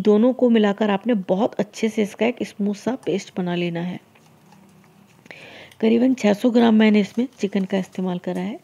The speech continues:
जिसको मैंने बहुत अच्छे से धोकर साफ़ कर लिया। एक बार जब हमारा मैरिनेशन का मिक्स तैयार हो जाए,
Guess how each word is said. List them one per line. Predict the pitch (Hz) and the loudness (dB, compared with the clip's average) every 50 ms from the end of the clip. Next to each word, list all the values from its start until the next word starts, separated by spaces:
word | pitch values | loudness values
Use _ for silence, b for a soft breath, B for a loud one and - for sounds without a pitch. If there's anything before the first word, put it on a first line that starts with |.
| - | -20
जिसको | - - - - - 214 | -20 -20 -12 -8 -6 -4
मैंने | 208 208 196 214 | -2 -2 -2 -4
बहुत | 196 202 214 240 - | -4 -4 -6 -6 -8
अच्छे | - - 196 - - - 240 | -10 -12 -12 -12 -12 -14 -12
से | - - 226 | -12 -14 -10
धोकर | - 202 185 180 - 240 285 - - B B B B B B - | -6 -6 -6 -4 -4 -6 -8 -8 -10 B B B B B B -20
साफ़ | - - - - 190 185 - | -14 -8 -6 -6 -6 -8 -8
कर | - 196 185 - - | -8 -10 -8 -8 -8
लिया। | - - - 208 - b b b b b b b b b b - | -8 -8 -8 -10 -14 b b b b b b b b b b -2
एक | 233 247 269 254 | 0 0 2 2
बार | 277 269 | 0 0
जब | 226 - 240 226 | 0 0 0 2
हमारा | 233 220 220 220 220 233 | 2 2 2 0 0 0
मैरिनेशन | 226 214 196 190 185 208 220 220 208 - - 214 | 2 2 2 0 2 2 0 0 -2 -4 -6 -8
का | 202 - 214 | -6 -4 -2
मिक्स | 202 190 220 214 - | -2 -2 -2 -4 -6
तैयार | - - 214 208 208 | -6 -4 -4 -4 -4
हो | 202 190 196 | -4 -6 -6
जाए, | 190 - 196 214 269 | -6 -6 -6 -6 -8